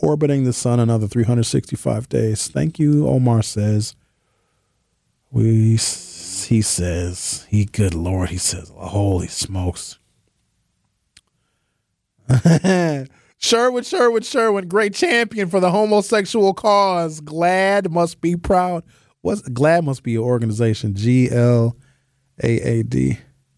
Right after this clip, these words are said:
Not the woman, Carrie. Trust me. That was his next text message. I don't take offense to that only because the black community and, like, some of our stances socially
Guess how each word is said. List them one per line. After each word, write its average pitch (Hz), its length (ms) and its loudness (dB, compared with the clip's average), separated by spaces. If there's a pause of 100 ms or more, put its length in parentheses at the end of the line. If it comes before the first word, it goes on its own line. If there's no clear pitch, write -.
(1160)
Not 135 340 0
the 123 80 0
woman, 113 640 0 (100)
Carrie. 107 680 -2 (260)
Trust - 460 0
me. 101 220 0
That 107 140 2
was 107 120 2
his 101 140 0
next 110 300 0
text - 280 -4
message. 120 440 -4 (840)
I 185 100 2
don't 208 140 0
take 160 340 2
offense 123 320 -2
to 131 120 0
that 127 260 -2 (480)
only 131 240 2
because 117 680 -2 (1120)
the 131 160 4
black 135 300 -2
community 139 540 0
and, 120 140 -2
like, 117 120 -4
some 135 200 0
of 123 100 0
our 120 220 0
stances 135 800 -2 (240)
socially 147 640 -2